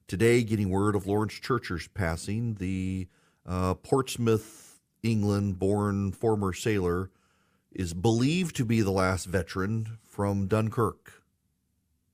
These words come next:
Um, remarkable historic note here that now all of the men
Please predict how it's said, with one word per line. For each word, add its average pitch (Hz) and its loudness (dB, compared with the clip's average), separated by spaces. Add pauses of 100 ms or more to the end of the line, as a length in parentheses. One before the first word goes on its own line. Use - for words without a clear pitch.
(920)
Um, 87 -2 (120)
remarkable 107 2 (340)
historic 120 0 (180)
note 104 2
here 80 -4 (580)
that 90 -2 (400)
now 107 2
all 110 4
of 117 0
the 117 -2
men 95 -2